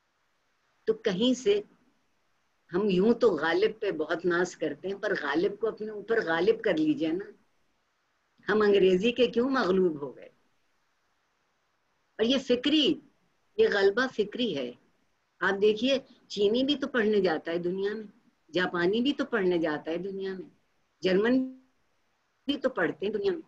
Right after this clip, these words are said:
फारसी वाले दुनिया में पढ़ने जाते हैं। वो नहीं है शर्मिंदा अपनी जबान से। एक हम समझते हैं कि उर्दू जो है बेचारी, उससे ज्यादा यतीम जबान कोई नहीं, उससे ज्यादा नाकारा जबान कोई नहीं।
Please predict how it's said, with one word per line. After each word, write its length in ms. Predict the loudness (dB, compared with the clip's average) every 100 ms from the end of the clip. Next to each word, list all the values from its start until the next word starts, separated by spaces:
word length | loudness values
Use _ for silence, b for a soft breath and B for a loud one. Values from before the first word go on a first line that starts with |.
| _ _ _ _
फारसी 360 | -2 -2 -2 0
वाले 200 | 2 4
दुनिया 260 | 4 2 2
में 100 | 0
पढ़ने 240 | -4 -6
जाते 300 | -8 -14 -16
हैं। 180 | -20 _ _ _
वो 80 | 0
नहीं 240 | 2 4
है 60 | 2
शर्मिंदा 460 | 0 2 2 0 -2
अपनी 280 | -8 -8
जबान 300 | -6 -6 -8
से। 220 | -12 -14 -20 B 0
एक 200 | 0 2
हम 120 | 0 0
समझते 500 | 0 0 -2 -8 -8
हैं 140 | -8 -12 b _ -8
कि 60 |
उर्दू 320 | -6 -6 -6
जो 140 | -2 0
है 100 | 2
बेचारी, 520 | 0 0 0 0 -2 _ _
उससे 260 | -14 0 0
ज्यादा 320 | 2 -2 0 2
यतीम 440 | 2 2 -2 0
जबान 360 | 0 -2 -6 -6
कोई 240 | -6 -8
नहीं, 200 | -10 -16 -20 _ _ _ _ _ _ _ _ _ _ _ _ _ _ _ -16
उससे 240 | -6 -2 0
ज्यादा 320 | 0 -2 -2
नाकारा 500 | -2 -4 -6 -6 -6
जबान 400 | -6 -8 -10 -12
कोई 220 | -14 -16
नहीं। 220 | -16 -20